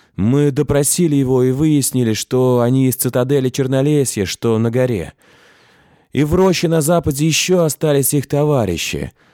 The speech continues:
Если они узнают, что здесь произошло, то, э, скорее всего, тут же нападут на деревню.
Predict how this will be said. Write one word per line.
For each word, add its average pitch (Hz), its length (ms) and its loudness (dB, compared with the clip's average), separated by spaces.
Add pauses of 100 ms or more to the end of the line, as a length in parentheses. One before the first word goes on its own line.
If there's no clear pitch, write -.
(180)
Если 117 480 -2
они 120 220 0
узнают, 120 500 0
что 123 200 -2
здесь 120 340 -2
произошло, 123 760 -2
то, 127 360 -2 (400)
э, 104 480 0
скорее 139 380 0
всего, 143 420 0
тут 170 400 -2
же 156 120 0
нападут 147 500 0
на 143 80 0
деревню. 135 640 0